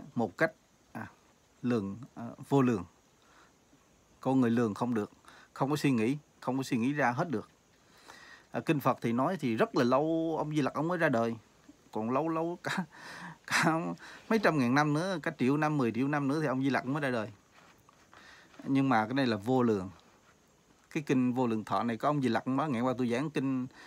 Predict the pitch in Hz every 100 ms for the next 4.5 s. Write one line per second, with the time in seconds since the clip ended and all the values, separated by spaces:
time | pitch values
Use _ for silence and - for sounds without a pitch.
0 | - - 117 123 127 123 113 135 151 113
1 | 110 113 113 107 104 - 104 - - -
2 | 127 120 113 104 87 113 117 127 135 -
3 | _ _ - - - - - 113 120 110
4 | 127 160 139 113